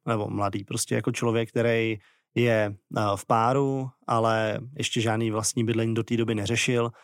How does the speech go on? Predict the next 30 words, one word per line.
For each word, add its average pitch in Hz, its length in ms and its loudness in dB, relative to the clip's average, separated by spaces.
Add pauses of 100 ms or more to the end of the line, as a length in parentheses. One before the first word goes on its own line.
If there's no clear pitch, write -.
(240)
tak - 140 0
s - 40 -2
tou 151 120 4
hypotékou 127 580 0
bych 117 180 -2
byl 117 180 0
prostě 117 340 -2
opatrnej 120 640 0 (120)
a, 110 400 2 (300)
a 107 320 2
samozřejmě, 117 680 0 (500)
eh, 104 300 0 (240)
i 135 240 2
s - 240 0 (280)
ohledem 117 480 0
na 117 200 -2 (120)
vaše 113 320 -2
životní 117 360 0
zkušenosti, 113 680 -2
tak 110 160 -2
je 117 60 -2
potřeba 110 340 -2
brát 110 220 0
v - 40 -20
potaz 113 320 -2
to, 110 120 -4
že 101 140 -2
prostě 107 560 -2
ten 110 200 -2
partner, 110 500 0